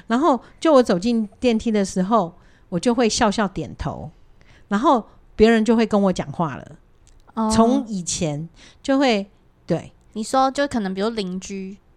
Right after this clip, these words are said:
Speaker 2: 这种的吗？
Speaker 1: 不单单是邻居，就是我就算是搭一个
Speaker 2: 搜狗的电梯。
Speaker 1: 都有可能，
Speaker 2: <laughs>
Speaker 1: 都有可能。然后我最记得就是有，我常常把别人家当自己家。什么意思呢？就是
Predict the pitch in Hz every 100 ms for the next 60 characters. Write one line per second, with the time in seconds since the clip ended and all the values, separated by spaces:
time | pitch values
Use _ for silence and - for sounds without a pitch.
0 | _ - - _ - 214 311 - 277 277
1 | 269 269 277 196 175 202 202 226 233 170
2 | 160 - - - 240 214 - 233 208 -
3 | 208 - 180 202 190 185 170 160 180 _
4 | _ _ _ _ _ _ - - 247 247
5 | 208 185 208 196 196 175 - 269 294 247
6 | 233 220 381 233 233 196 196 254 480 508
7 | - 494 - - 320 302 285 294 247 185
8 | 170 180 - - 277 269 220 302 - 247
9 | 202 254 254 196 156 - - - 202 254
10 | 262 196 185 196 202 202 196 202 180 135
11 | - 127 107 - - - 208 214 269 247
12 | - 175 180 254 262